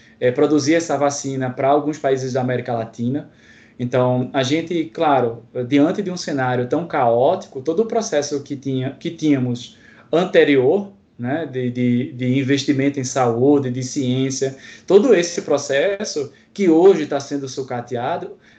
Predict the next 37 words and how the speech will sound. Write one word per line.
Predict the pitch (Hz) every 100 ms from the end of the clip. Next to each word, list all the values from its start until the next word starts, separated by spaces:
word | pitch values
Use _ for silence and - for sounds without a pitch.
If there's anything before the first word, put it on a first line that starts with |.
| - - _ _ _
né, | 123 135 147 -
apesar | 135 170 156 147 202
de | 247
tudo, | - 165 214 240 240
é | 170
isso | 156 196 220 302
que | 277
vai | 220
salvar | 220 185 139 139 196 254
o | 196
processo | 196 185 - 165 175 180
de, | 180 254 302
de | 170
desenvolvimento | 180 190 190 180 190
da | 185
vacina. | 226 247 180 135 127 - - -
Então, | 151
isso | 190
é |
super | - 247 294
importante | 302 247 196 180
de |
falar, | - 151 120 107
né? | 120 165 - _ -
É, | 123
você | 120 143 156
tem | 156
uma | 151 147
vacina | 151 147 147 131 123
que | 143
seja | 131 135 127 123 120 113 - _ -
eficiente, | 127 147 - 135 143 196 214 196
segura, | - 147 131 135 180 214 233 - _ _ _ -
é, | 123 123 123
de | 123
preço | 165 160 160 160 139 110 _ -
baixo, | 123 127 117 -